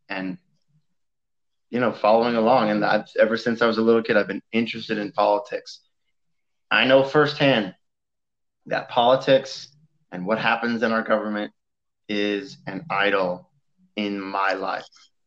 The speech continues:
And the Lord has been helping me and dealing with me, uh, to remove my emotional attachment to politics, to what happens in politics. And again, I'm definitely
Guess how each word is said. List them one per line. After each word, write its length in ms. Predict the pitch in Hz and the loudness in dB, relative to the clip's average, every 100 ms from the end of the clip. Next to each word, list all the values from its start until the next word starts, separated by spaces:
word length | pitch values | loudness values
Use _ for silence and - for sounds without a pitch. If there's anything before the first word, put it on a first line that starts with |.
| _ _ _ _ _ _ _ _ _ _ _ - | _ _ _ _ _ _ _ _ _ _ _ -10
And 140 | 101 | -6
the 40 | 107 | -2
Lord 240 | 107 107 | -2 -2
has 120 | 101 | -4
been 140 | 95 95 | -10 -6
helping 360 | 113 - 131 | -4 -2 -2
me 160 | 131 127 | -2 -2
and 320 | 117 104 82 | -4 -6 -8
dealing 300 | 110 113 120 | -2 -2 -2
with 140 | 117 117 | -4 -4
me, 280 | 117 113 _ _ _ _ _ _ _ | -6 -6 _ _ _ _ _ _ _
uh, 220 | - - - _ _ _ _ _ | -14 -14 -14 _ _ _ _ _
to 200 | - 101 | -8 -6
remove 1000 | 95 101 104 113 123 131 135 135 - - _ _ _ _ 104 | -6 -4 -2 0 0 2 2 0 -8 -20 _ _ _ _ -8
my 240 | 101 104 | -4 -4
emotional 960 | 101 101 113 120 - 120 117 120 120 _ - | -4 -2 -2 -2 -4 -4 -4 -4 -10 _ -12
attachment 760 | - 113 107 110 - 95 95 _ _ _ _ _ _ _ _ | -6 -2 -2 -2 -4 -6 -10 _ _ _ _ _ _ _ _
to 640 | - - 120 117 110 110 110 _ _ _ - | -8 -2 0 0 -2 -4 -10 _ _ _ -12
politics, 640 | - 98 98 95 92 - - | -2 0 0 -2 -6 -6 -8
to 180 | - | -4
what 200 | 104 107 - | 0 0 0
happens 400 | 98 - 98 95 | -4 -4 -10 -10
in 100 | 92 | -4
politics. 440 | 98 98 92 - - - _ 104 | -2 -2 -6 -10 -16 -20 _ -4
And 80 | |
again, 340 | 110 127 110 - | 0 2 0 0
I'm 420 | 101 101 92 90 - | -2 -2 -6 -16 0
definitely 800 | 131 135 127 117 110 120 113 110 | 2 2 0 -4 -4 -4 -6 -6